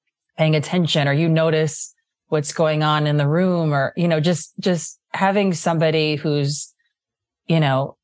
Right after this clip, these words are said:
my dad give me that feedback was, is just completely invaluable. And then also seeing how, you know,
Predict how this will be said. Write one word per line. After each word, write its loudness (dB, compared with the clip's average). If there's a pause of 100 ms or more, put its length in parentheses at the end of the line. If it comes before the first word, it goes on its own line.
(160)
my 0
dad 0
give 0
me 2
that -2
feedback 0
was, -4
is -2
just -4
completely 0
invaluable. 0
And 2
then 0
also -2
seeing -2
how, 0 (800)
you 2
know, 0